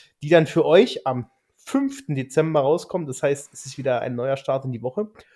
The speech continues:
Und, äh, Richard hat, wir müssen auch dazu sagen, hat schon eigentlich einen coolen Witz auf Lager gehabt, den hat er sich nicht getraut zu sagen, denn heute sind wir nicht bei Gesellschaft für die Ohren,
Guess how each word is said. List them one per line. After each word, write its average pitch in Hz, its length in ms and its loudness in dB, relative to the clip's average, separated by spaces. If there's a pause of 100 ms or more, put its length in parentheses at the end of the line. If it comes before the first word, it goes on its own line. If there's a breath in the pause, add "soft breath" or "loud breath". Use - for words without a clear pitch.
(280 soft breath)
Und, 147 340 -4
äh, 139 220 4
Richard 165 500 2 (140)
hat, - 260 -10
wir 143 180 -10
müssen 151 280 -2
auch 143 100 2
dazu 143 240 -6
sagen, 170 400 2
hat 170 140 -4
schon 165 180 -4
eigentlich 165 240 -6
einen 156 80 -2
coolen 185 320 -4
Witz - 160 -10
auf - 160 -14
Lager 143 240 2
gehabt, 151 300 0
den 139 100 -2
hat 165 120 -2
er - 20 -14
sich 147 180 -6
nicht 180 180 -6
getraut 135 320 0
zu - 60 -8
sagen, 131 380 -4 (400 loud breath)
denn 139 160 4
heute 156 240 4
sind 170 240 -4
wir 165 80 -2
nicht 165 160 -6
bei 139 100 2
Gesellschaft 127 560 0
für 127 100 -10
die 104 140 -12
Ohren, 170 320 -2